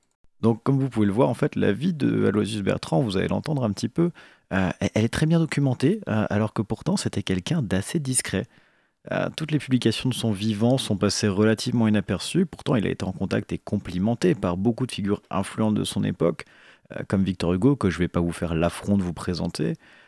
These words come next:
euh, comme Sainte-Beuve, qui était un critique littéraire très, très, très influent au début du dix-neuvième siècle, et même la reine de France de l'époque, Marie-Amélie de Bourbon,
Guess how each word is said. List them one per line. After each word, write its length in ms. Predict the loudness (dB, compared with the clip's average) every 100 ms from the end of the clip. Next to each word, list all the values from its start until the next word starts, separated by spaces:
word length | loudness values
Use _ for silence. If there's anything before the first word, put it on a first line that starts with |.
| _
euh, 200 | -4 -2 0
comme 200 | 0 2
Sainte-Beuve, 600 | 2 0 4 4 4 0
qui 100 | -4
était 200 | -2 -2
un 60 |
critique 420 | -2 -4 -4 -4
littéraire 560 | -2 -2 -2 0 -2 -4
très, 280 | -8 -4 -4
très, 240 | -2 -6
très 260 | -4 -6 -4
influent 360 | -4 -4 -2
au 80 | 0
début 260 | 2 0 0
du 80 | 0
dix-neuvième 360 | 0 0 0
siècle, 380 | 0 -2 -2 -4 -8 _ -20 -20 0
et 120 | 2
même 240 | 4 4 4
la 160 | 2
reine 280 | 2 4 4
de 80 | 2
France 360 | 0 0 0
de 80 | 2
l'époque, 400 | 2 2 0 0
Marie-Amélie 840 | 2 2 4 2 0 0 2 2 2
de 100 | 2
Bourbon, 440 | 0 0 2 2